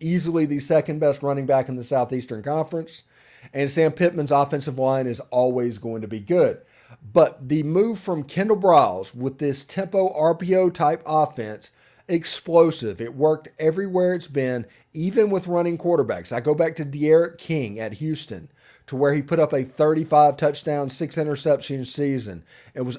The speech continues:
unbelievably effective. And as a, I think he was a freshman or a sophomore, we thought, "This kid's going to win a Heisman. This kid is special." Kendall Briles moved on to Florida State. De'Aaron King's numbers dropped down considerably. He ended up going to Miami, had a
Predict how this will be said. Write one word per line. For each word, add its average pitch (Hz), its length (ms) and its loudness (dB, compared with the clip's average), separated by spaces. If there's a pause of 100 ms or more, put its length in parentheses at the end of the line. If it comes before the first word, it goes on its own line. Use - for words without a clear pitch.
unbelievably 156 800 0
effective. 139 520 0
And 107 80 -8
as 135 280 -4
a, 123 200 -2 (120)
I 117 60 -10
think 170 180 -8
he 294 60 -6
was 117 100 -8
a 101 60 -12
freshman 147 540 -2
or 123 180 -2
a 110 40 -4
sophomore, 151 680 0 (320)
we 151 140 -4
thought, 160 300 4
"This 180 180 -2
kid's 208 240 -2
going 160 280 -2
to 135 100 -10
win 135 160 -2
a 98 40 -8
Heisman. 92 600 -6 (420)
This 156 140 -10
kid 202 180 0
is 147 160 -4
special." - 720 -4 (320)
Kendall 160 280 -2
Briles 156 380 6
moved 143 300 -2
on 131 160 2
to 123 80 -4
Florida 120 340 -2
State. 160 460 2 (380)
De'Aaron 117 260 -2
King's 113 400 -10
numbers 101 400 -10
dropped 85 320 -10
down 90 260 -12
considerably. 170 920 -2 (220)
He 117 180 -10
ended 110 180 -6
up 101 140 -8
going 98 240 -10
to 87 60 -12
Miami, 127 600 -6
had 120 180 -6
a 87 80 -14